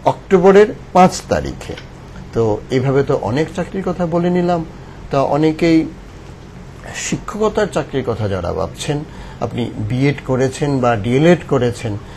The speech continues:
আপনি ভাবছেন যে আপনি কেন্দ্রীয় সরকারের অধীনে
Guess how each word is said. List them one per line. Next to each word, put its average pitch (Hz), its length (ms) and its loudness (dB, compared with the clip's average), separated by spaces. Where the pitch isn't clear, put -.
আপনি 123 260 2
ভাবছেন 123 440 -2
যে 117 140 0
আপনি 110 320 -4
কেন্দ্রীয় 139 460 4
সরকারের 135 540 0
অধীনে 107 400 -2